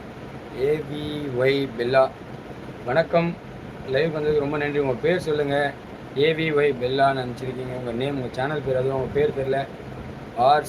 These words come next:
செல்வராஜ், நாடார் குட்டம். ஓ, ஆர் செல்வராஜுங்களா? ஓகே, சூப்பர் ப்ரோ. எந்த ஊர்லேருந்து பேசுறீங்க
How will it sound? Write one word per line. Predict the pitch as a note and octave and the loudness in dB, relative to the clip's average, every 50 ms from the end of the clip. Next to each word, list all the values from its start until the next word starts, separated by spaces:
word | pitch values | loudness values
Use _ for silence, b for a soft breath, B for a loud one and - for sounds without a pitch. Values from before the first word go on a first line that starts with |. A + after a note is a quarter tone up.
| - | -2
செல்வராஜ், | C#3 C3 C#3 C#3 C#3+ D3 C#3+ C#3+ C#3+ D3 C#3 B2 A2+ | -2 0 0 0 0 2 6 6 6 6 4 2 0
நாடார் | B2 B2 C3+ D3 D3+ D#3 D3 - | 0 2 4 6 6 6 4 4
குட்டம். | - C3 B2+ - C3+ A#2+ A2 A#2+ | 0 -4 -4 -2 -4 -2 0 2
ஓ, | C#3+ C#3 B2 A2 | 2 2 4 4
ஆர் | A#2 C3+ E3 E3+ - - | 4 4 4 4 4 2
செல்வராஜுங்களா? | D3 C#3+ C#3+ C#3+ C#3 C3 B2+ A#2 A2 A2+ A2+ A2+ C3 C3 B2+ - - - - - - - - - - - - - - - - - B2 | 0 0 2 4 4 4 4 2 0 -4 2 4 6 6 6 4 0 -10 -14 -14 -14 -14 -14 -14 -14 -14 -12 -12 -12 -12 -10 -6 -4
ஓகே, | B2+ - - B2+ | -4 -4 -4 -4
சூப்பர் | A2 - - F3 E3+ F3 E3+ | -4 -2 -2 0 4 4 4
ப்ரோ. | D#3+ D#3 D#3 D3 | 6 6 6 4
எந்த | D3 E3+ G3 A3+ | 6 8 10 12
ஊர்லேருந்து | A3+ A3 G#3+ G#3 G3 F#3 F3+ D#3+ | 12 12 12 10 8 4 4 2
பேசுறீங்க | E3+ E3+ E3 E3 D#3+ D#3+ D#3 | 2 2 2 2 2 2 2